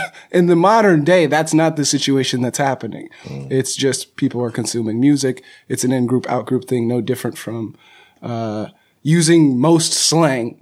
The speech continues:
Speaker 1: when you're not from an area that uses that slang.
Speaker 2: But here's my argument, and I
Speaker 1: Yeah.
Speaker 2: agree with you, because I do not believe that when people use the N-word amongst each other and they're
Speaker 1: Yeah.
Speaker 2: not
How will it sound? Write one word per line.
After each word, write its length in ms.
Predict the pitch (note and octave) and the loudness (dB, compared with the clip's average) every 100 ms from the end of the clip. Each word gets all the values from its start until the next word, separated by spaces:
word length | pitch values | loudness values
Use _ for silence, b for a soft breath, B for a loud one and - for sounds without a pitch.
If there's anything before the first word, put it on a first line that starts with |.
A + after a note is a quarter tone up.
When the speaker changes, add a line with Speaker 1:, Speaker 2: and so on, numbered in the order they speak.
| - | -4
Speaker 1:
when 160 | C3 C3 | 2 4
you're 160 | C3 | 4
not 380 | C3 C3 B2+ - | 2 0 -2 -4
from 200 | C3+ B2 | -4 0
an 80 | B2 | 0
area 340 | B2+ B2 A#2+ | 2 2 0
that 180 | A#2 A#2 | 0 0
uses 320 | B2 A#2 A2 | 0 0 -4
that 200 | A2+ A2 | -8 -8
slang. 300 | - - A2+ - - B B | -8 -10 -10 -14 -20 B B
Speaker 2:
But 80 | F2+ | -4
here's 200 | G2 G#2 | -2 -2
my 100 | E2+ | -2
argument, 480 | - F#2+ D2+ C2 A#1+ | -2 -2 -4 -10 -8
and 120 | - F#2 | -4 -2
I 160 | F#2+ | 0
Speaker 1:
Yeah. 60 | G2+ | 0
Speaker 2:
agree 180 | A2 A#2 | 2 0
with 180 | D#2+ | -2
you, 160 | C2+ B1+ _ | -8 -14 _
because 560 | G#2 E2 A2+ F#2+ F2 - B B B | -4 0 2 2 0 -8 B B B
I 100 | G2+ | -4
do 240 | D#2+ G2+ | 0 0
not 280 | G#2+ A#2 - | 2 2 0
believe 380 | F#2 F2+ F2 D#2 | 0 0 0 -2
that 160 | F2+ E2+ | -2 -2
when 120 | D#2+ | -2
people 440 | A2+ F#2 F2 D#2 - | -4 -4 -4 -4 -4
use 300 | F2+ G2 E2+ | 0 0 0
the 100 | D#2+ | 0
N-word 320 | F#2 F#2 F#2+ | 0 2 2
amongst 340 | E2 E2+ F#2+ F#2+ | 2 0 -2 -4
each 140 | F2+ | -2
other 180 | F2+ F#2 | 0 0
and 80 | E2+ | 0
they're 80 | |
Speaker 1:
Yeah. 80 | D#2+ | 0
Speaker 2:
not 220 | E2 - | -2 -4